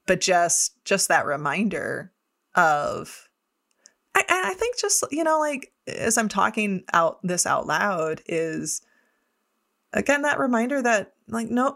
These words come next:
none of us know all things. None of us, we're always learning and we're always growing.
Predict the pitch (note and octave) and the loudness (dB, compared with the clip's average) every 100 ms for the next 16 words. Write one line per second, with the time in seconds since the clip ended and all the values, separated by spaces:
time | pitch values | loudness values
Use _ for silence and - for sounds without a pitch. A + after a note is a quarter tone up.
0 | - A3 C4 E4 G3 C#3+ - E3+ F3+ E3+ | -2 0 2 0 0 0 0 0 0 2
1 | C#3+ C#3+ - C#3+ D#3 F3+ - F#3 G3+ G3 | 0 0 -4 -6 -4 -2 0 2 2 2
2 | F3 E3 - - - _ _ _ _ _ | 2 4 2 0 -4 _ _ _ _ _
3 | _ _ _ _ _ _ _ - G3 G#3 | _ _ _ _ _ _ _ 0 4 4
4 | G3 B3 C4 F#3+ E3 D#3+ D#3+ F3 F#3 D#3 | 4 2 2 0 0 -2 -2 -2 -4 -6
5 | F2+ D3 - E3+ E3 E3 F3+ F#3+ F3 - | -8 -10 -8 -4 0 2 2 2 -2 -2
6 | D#3+ D#3 D#3+ D3 C#3 C#3 D#3+ | -2 0 -2 -4 -6 -8 -10